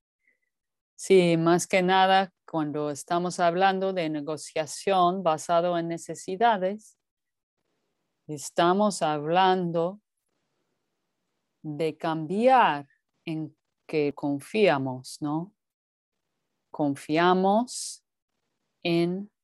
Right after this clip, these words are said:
una calidad de conexión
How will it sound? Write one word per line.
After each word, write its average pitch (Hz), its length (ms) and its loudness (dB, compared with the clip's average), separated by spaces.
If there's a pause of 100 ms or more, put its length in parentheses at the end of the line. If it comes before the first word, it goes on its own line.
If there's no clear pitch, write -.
(600)
una 175 440 -2
calidad 165 720 2
de 160 240 -2
conexión 147 960 -6